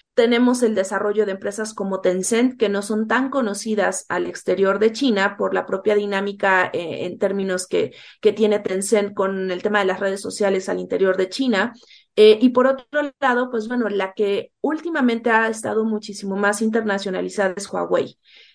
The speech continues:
Eh, en este caso, este, el dato, eh, al, al día de, de hoy con respecto a proyectos a, alrededor de, del mundo, estamos hablando de, este, más de tres mil quinientos proyectos,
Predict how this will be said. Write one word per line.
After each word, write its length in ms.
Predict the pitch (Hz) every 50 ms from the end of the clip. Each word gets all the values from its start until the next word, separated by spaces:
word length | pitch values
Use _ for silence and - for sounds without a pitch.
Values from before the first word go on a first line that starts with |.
| _ _
Eh, 300 | - 202 208 208 208 196 -
en 120 | 220 226
este 240 | 226 220 - 262 247
caso, 600 | - 233 220 214 214 - 226 226 240 262 - -
este, 500 | - 196 190 190 - - 196 190 - -
el 120 | 202 208 202
dato, 560 | 208 220 254 254 - 226 208 196 196 202 -
eh, 340 | - 185 185 180 180 180 - -
al, 220 | - 180 165 - -
al 160 | 156 180 180
día 220 | 185 202 196 196
de, 320 | 196 214 214 196 190 - -
de 160 | 185 180 175
hoy 220 | 180 190 196 208
con 180 | 202 - 214 214
respecto 480 | 185 185 - _ 208 202 - _ 208
a 240 | 196 196 - - - -
proyectos 800 | _ 208 202 202 196 214 214 202 202 - _ 208 208 208 208 - _
a, 260 | 185 185 185 180 180
alrededor 800 | - - 180 185 180 185 185 180 185 185 180 185 190 190 185 185
de, 420 | 202 208 202 196 185 180 180 - _ _ _ _
del 240 | _ 214 208 202 202
mundo, 480 | 220 240 285 285 269 214 196 214 214 220
estamos 440 | - 190 - - 208 208 208 233 220
hablando 580 | 226 208 214 208 208 208 208 202 202 220 254 247 - - - - - _
de, 380 | - 214 233 233 226 233 254 262
este, 640 | - 202 202 - - _ 202 190 190 185 185 185 - -
más 400 | 220 220 226 220 220 220 220 220
de 420 | 226 247 240 233 226 220 214 220 _
tres 340 | - 196 190 190 190 - 240
mil 240 | 240 254 247 247
quinientos 640 | 247 - 240 226 220 247 285 302 294 - 202 208 -
proyectos, 800 | _ 214 202 190 190 208 214 202 202 _ - 214 208 220 220 220